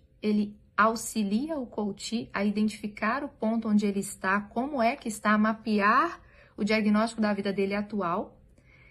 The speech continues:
entender quais são as maiores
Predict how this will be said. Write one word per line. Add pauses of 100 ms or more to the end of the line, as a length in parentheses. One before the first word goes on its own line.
(160)
entender
quais
são (560)
as
maiores